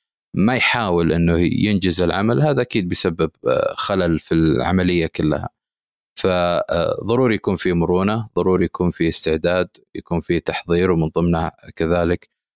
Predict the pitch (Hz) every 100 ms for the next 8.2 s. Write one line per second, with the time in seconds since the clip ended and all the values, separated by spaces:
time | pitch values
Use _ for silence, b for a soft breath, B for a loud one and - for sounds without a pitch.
0 | _ - 82 80 78 76 85 87 - 95
1 | 87 82 80 101 101 - 98 92 85 82
2 | - 82 - 87 85 85 - 87 85 80
3 | 80 82 80 85 92 - - 87 87 82
4 | 80 - 87 - - 76 73 - - -
5 | - 87 92 - 90 90 - - 131 107
6 | 90 87 87 - 82 80 _ _ _ _
7 | _ - 78 78 76 - 90 82 78 82
8 | 80 78